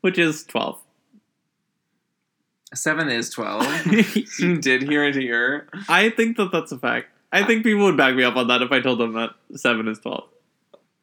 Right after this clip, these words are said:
Speaker 2: I don't know if I was seven or twelve. Irregardless, I think it had happened. I was such a picky eater as a child. It was not funny. It was not cute. Like, I wish media would stop telling lies to children.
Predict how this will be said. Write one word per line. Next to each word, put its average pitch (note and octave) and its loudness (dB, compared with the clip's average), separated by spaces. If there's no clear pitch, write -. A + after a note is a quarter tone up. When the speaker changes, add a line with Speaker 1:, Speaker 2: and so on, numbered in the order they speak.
Speaker 2:
I C3 -2
don't C#3 -4
know A2+ -2
if G#2+ -8
I G#2+ -2
was G#2 -6
seven G#2+ -8
or G2+ -8
twelve. G#2+ -6
Irregardless, A#2 -4
I B2+ -2
think C#3 -8
it D3+ -4
had C3+ -4
happened. A2+ -6
I A2+ -2
was D#3+ -6
such C3 -6
a C3+ -6
picky C3+ -6
eater B2 -2
as B2+ -6
a - -20
child. B2 -4
It A#2 -10
was B2 -14
not A2+ -6
funny. G#2 -6
It G2+ -6
was G2+ -10
not G2+ -6
cute. E2+ -6
Like, G#2 -4
I C3+ -2
wish C#3 -6
media A2+ -4
would A2 -8
stop G#2+ -6
telling A2+ -8
lies G#2 -10
to G#2+ -16
children. B2 -4